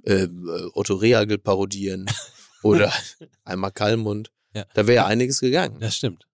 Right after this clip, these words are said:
Speaker 2: Das
Speaker 1: Das
Speaker 2: stimmt.
Speaker 1: hätte ich auch gesagt, ne?
Speaker 2: Ja, also nun, nun ist leider, äh, fast schon die Zeit um.
Speaker 1: Ja.
Speaker 2: Aber zwei Sachen müssen wir noch besprechen.
Speaker 1: Was?
Speaker 2: Das eine ist
Speaker 1: Jetzt
Speaker 2: natürlich,
Speaker 1: muss
Speaker 2: um mal,
Speaker 1: los.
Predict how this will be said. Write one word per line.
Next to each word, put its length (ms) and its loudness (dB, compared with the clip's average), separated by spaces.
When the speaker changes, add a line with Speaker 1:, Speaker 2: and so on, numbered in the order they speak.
Speaker 2:
Das 100 -4
Speaker 1:
Das 80 0
Speaker 2:
stimmt. 100 2
Speaker 1:
hätte 100 6
ich 60 6
auch 160 4
gesagt, 460 0
ne? 420 -4
Speaker 2:
Ja, 140 2
also 120 -2
nun, 180 -2
nun 200 2
ist 180 -6
leider, 340 4
äh, 160 -4
fast 360 -2
schon 160 -4
die 100 -4
Zeit 300 -2
um. 200 -4
Speaker 1:
Ja. 220 2
Speaker 2:
Aber 240 2
zwei 240 2
Sachen 240 0
müssen 200 0
wir 60 4
noch 140 4
besprechen. 400 -2
Speaker 1:
Was? 140 4
Speaker 2:
Das 100 0
eine 180 6
ist 120 4
Speaker 1:
Jetzt 40 -2
Speaker 2:
natürlich, 360 4
Speaker 1:
muss 80 0
Speaker 2:
um 80 2
mal, 100 8
Speaker 1:
los. 340 6